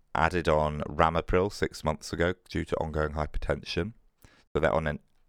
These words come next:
calcium channel blocker and an ace inhibitor.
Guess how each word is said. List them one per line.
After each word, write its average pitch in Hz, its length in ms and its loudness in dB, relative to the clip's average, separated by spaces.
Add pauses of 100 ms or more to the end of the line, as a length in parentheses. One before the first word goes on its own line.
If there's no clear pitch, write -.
calcium 90 320 0
channel 87 220 0
blocker 82 320 0
and 76 100 -2
an 73 220 -2
ace 76 260 0
inhibitor. 73 600 -6